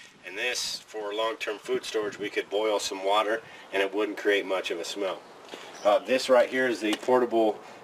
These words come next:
generator that I made. It's got a hundred amp hour battery with this small solar panel. I need more solar panels,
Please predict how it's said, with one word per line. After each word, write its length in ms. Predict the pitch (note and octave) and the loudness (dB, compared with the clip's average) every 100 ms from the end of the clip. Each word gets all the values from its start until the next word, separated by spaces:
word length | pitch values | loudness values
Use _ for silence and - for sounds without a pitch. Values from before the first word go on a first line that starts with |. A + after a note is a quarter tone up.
| - | 0
generator 580 | A#2 A#2+ A#2+ A2+ G#2 G#2 | 2 6 6 6 4 4
that 140 | G#2 | 4
I 80 | G#2 | 4
made. 300 | G2+ G#2 A2 | 4 4 2
It's 140 | - | 2
got 160 | A2+ G2 | 4 4
a 60 | |
hundred 300 | A2 A#2+ A2+ G#2 | 4 4 2 2
amp 260 | A2+ A2 | 2 4
hour 200 | A#2 G#2+ | 4 4
battery 500 | G2 G#2 G#2 A2 A#2 - - - - | 2 2 6 6 6 2 -8 -8 0
with 200 | F#2+ G2+ | 4 4
this 180 | - A2 | 6 2
small 300 | - A#2 A2+ | 2 2 2
solar 300 | - A#2+ A#2 | 6 8 8
panel. 320 | A2+ A2+ A#2 | 6 4 4
I 80 | A#2 | 6
need 200 | G#2 G#2+ | 4 2
more 160 | G#2 G2 | 2 4
solar 300 | - A2 A2 | 6 6 6
panels, 420 | A#2 G#2+ A2+ | 4 4 4